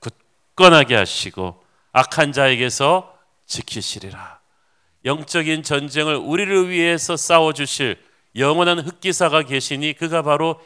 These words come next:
예수 그리스도이십니다. 그러므로 영적인 전쟁을 싸우는 길은 내가 주님께 도와달라고 하는 것이 아니라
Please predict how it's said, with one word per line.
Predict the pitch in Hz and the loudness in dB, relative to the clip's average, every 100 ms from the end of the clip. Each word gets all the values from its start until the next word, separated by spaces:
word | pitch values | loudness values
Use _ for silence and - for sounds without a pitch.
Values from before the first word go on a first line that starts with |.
| - | -4
예수 | 110 123 - 147 | -2 -2 -2 -6
그리스도이십니다. | - - 127 151 - 160 127 - 113 98 85 _ _ _ _ _ | -6 -4 -2 -2 -2 -2 -4 -6 -10 -12 -14 _ _ _ _ _
그러므로 | 156 175 170 175 165 | 0 0 2 0 2
영적인 | 135 170 175 185 170 170 | 2 0 -2 -2 -2 -2
전쟁을 | 147 147 151 165 156 | -2 -2 -2 -2 -2
싸우는 | 139 - 160 160 156 156 | -4 -2 0 0 -2 -6
길은 | - 185 208 117 - _ _ _ _ | -4 0 0 0 -12 _ _ _ _
내가 | 98 120 135 170 | -2 0 4 2
주님께 | - 170 175 170 160 | 2 -4 -4 -2 -2
도와달라고 | 127 175 175 170 156 143 | 6 6 8 6 4 2
하는 | 143 143 139 | 0 0 -2
것이 | 135 131 - | -6 -6 -6
아니라 | 131 131 135 175 | -4 -4 0 0